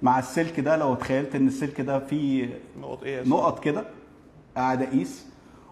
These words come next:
Speaker 1: وجيت رسمت الجهد اللي بقيسه، يبقى انا عند ابعد نقطه انا قاري اعلى فولت، وعند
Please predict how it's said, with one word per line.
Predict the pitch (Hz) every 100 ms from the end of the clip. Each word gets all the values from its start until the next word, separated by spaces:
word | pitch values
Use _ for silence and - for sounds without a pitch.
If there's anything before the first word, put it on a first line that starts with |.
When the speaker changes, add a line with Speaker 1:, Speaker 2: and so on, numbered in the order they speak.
| -
Speaker 1:
وجيت | 127 143 196 165
رسمت | 143 156 196 226 - - - - - - - - _ - _ - - -
الجهد | 123 139 175 127 123
اللي | 135 123
بقيسه، | 120 151 170 - 240 - - - - - - -
يبقى | 127 151
انا | 165 147 - - - -
عند | 127 135 127 139 131 - 180
ابعد | 202 160 147 -
نقطه | 175 - 143 120 - - - 139
انا | 139 131 -
قاري | 156 160 143 120 113 - - - - -
اعلى | 151 139 131 120
فولت، | 151 247 - - - - - - - - - - - - - - -
وعند | 117 123 156 151